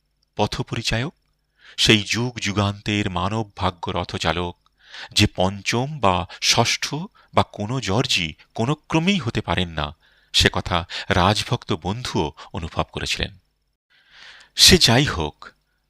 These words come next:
জনগণ মন অধিনায়কও সার্বজাতিক গান হল। বন্দে মাতরম গানকে আর গলাধঃকরণ করতে হল না মুসলিম লীগকে।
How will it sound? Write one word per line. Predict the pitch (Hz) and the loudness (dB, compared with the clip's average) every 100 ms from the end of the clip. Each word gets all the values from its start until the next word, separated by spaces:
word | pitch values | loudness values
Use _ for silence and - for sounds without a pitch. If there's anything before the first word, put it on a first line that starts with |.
| - | 0
জনগণ | - - 156 160 165 165 | 4 6 6 4 4 2
মন | 135 135 90 87 - - | 0 0 -2 -6 -12 0
অধিনায়কও | 110 - 127 131 135 - 78 - _ _ | 2 4 4 2 0 -4 -6 -8 _ _
সার্বজাতিক | - - 110 110 120 120 - - - | 2 6 6 4 0 0 -2 -6 -2
গান | 76 76 | 0 -2
হল। | 80 71 71 _ _ _ _ - - 101 | -8 -10 -12 _ _ _ _ -16 -6 6
বন্দে | 127 151 190 | 6 8 4
মাতরম | 180 - 180 151 | 4 2 0 -2
গানকে | 104 117 - 82 73 _ _ - | -2 -2 0 0 -2 _ _ 4
আর | 95 101 | 6 6
গলাধঃকরণ | 92 90 107 113 131 123 | 4 4 4 0 -2 -2
করতে | - - - | -4 -6 -4
হল | 101 107 | -4 -4
না | 90 78 - - - | -2 -4 -6 -14 -2
মুসলিম | 101 - 80 | -2 0 -4
লীগকে। | 76 - - - | -6 -10 -8 -10